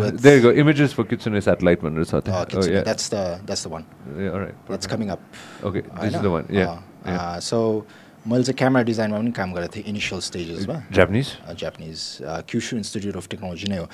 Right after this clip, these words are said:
Speaker 1: Turns out Kyushu Institute of Technology is the number one institution to launch the number of satellites in the world अहिले।
Speaker 2: Okay।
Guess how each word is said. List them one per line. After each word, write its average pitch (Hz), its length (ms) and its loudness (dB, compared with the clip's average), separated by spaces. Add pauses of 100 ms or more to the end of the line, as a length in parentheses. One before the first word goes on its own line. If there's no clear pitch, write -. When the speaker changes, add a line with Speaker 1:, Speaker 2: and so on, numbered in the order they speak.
(320)
Speaker 1:
Turns 180 200 6
out 190 180 10
Kyushu 185 280 0
Institute 160 420 2
of 139 180 0
Technology 127 400 2
is 104 120 0
the 101 100 0
number 110 280 4
one 107 440 0
institution - 680 -6
to 104 120 -6
launch 92 400 -6
the 95 80 -6
number 87 320 -8
of 82 200 -10 (100)
satellites 85 540 -8
in 87 120 -10
the 85 80 -8
world 82 420 -8
अहिले। 80 300 -10 (320)
Speaker 2:
Okay। 101 180 -4